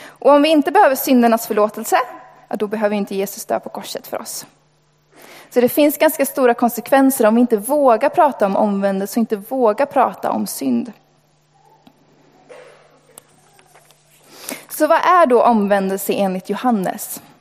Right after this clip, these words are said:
Vi fortsätter läsa i den här texten, och då står det i Lukas tre, tio till fjorton.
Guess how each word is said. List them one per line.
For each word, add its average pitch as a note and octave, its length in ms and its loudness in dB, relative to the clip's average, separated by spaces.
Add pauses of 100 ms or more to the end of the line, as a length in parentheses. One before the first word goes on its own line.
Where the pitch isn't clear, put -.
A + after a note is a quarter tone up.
(380)
Vi F3 80 -8
fortsätter F#3 480 -8
läsa A#3 320 0
i A3 60 -2
den A#3+ 120 0
här A3+ 120 -2
texten, A#3 420 -2 (200)
och G#3+ 100 -6
då G#3 60 -2
står A#3 240 0
det G#3 60 0
i A3 60 2
Lukas C4+ 600 -2
tre, A#3 320 0
tio A3 420 -6
till A3+ 140 -10
fjorton. G#3+ 600 -4